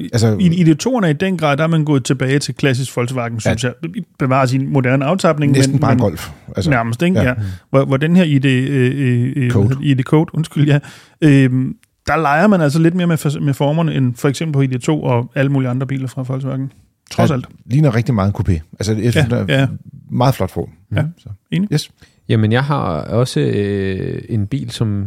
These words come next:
Speaker 3: som, eller et par biler og, og et mærke, som, øh,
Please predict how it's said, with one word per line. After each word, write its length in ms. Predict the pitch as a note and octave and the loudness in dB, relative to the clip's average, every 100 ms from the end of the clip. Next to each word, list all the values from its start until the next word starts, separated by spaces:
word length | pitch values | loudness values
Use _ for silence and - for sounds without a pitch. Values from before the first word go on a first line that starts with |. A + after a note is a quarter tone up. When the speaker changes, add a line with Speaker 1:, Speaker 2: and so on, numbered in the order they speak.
| A#2 | -8
Speaker 3:
som, 460 | - A2 G2 F#2 E2 | -6 -6 -4 -8 -8
eller 280 | D#2 D#2+ - - | -8 -10 -12 -10
et 120 | - | -6
par 80 | - | -4
biler 380 | G#2+ C#3 C#3+ B2+ - B2+ | -2 -2 -2 -2 -4 -6
og, 300 | A2+ G#2 F#2+ | 0 0 0
og 160 | - G2 | 0 -2
et 100 | F2+ | 0
mærke, 360 | F#2 F2 A#2+ | -2 -2 -4
som, 440 | A#2+ A#2+ G2+ F2+ F2 | -4 -4 -4 -4 -6
øh, 160 | - | -8